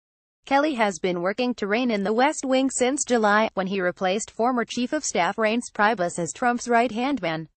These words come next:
The general has struggled to enforce structural organization in the White House in hopes of limiting who can offer unvetted advice to a president who prides himself on having hired the best people. In addition to Priebus,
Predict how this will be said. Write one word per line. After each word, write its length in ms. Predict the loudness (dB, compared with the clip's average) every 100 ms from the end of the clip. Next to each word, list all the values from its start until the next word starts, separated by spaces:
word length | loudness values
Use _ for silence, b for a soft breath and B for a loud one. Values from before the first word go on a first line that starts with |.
| _ _ _ _ _ -4
The 80 | -2
general 440 | 4 4 6 4
has 240 | 4 2 0
struggled 400 | 2 2 2 0
to 160 | -2
enforce 420 | -2 0 0 0 0
structural 540 | 0 2 0 0 0 2
organization 760 | 2 2 0 2 2 2 0
in 80 | 0
the 80 | 2
White 220 | 2 4
House 260 | 2 0
in 80 | -2
hopes 380 | -2 -2 0 -2
of 100 | 0
limiting 380 | 2 2 0 0
who 100 | -2
can 180 | 0 2
offer 260 | 2 2
unvetted 500 | 0 2 2 2 2
advice 400 | -2 0 0 -2
to 140 | -2 -2
a 60 |
president 480 | 2 2 4 2 0
who 140 | 0
prides 340 | 0 0 0 -2
himself 520 | -6 0 2 2 2
on 140 | 0
having 280 | 0 -2 -2
hired 320 | 0 2 0
the 100 | 0
best 360 | 4 4 4 -2
people. 300 | -2 2 4
In 120 | 4
addition 380 | 4 4 2 2
to 120 | 0
Priebus, 440 | -4 -2 0 -2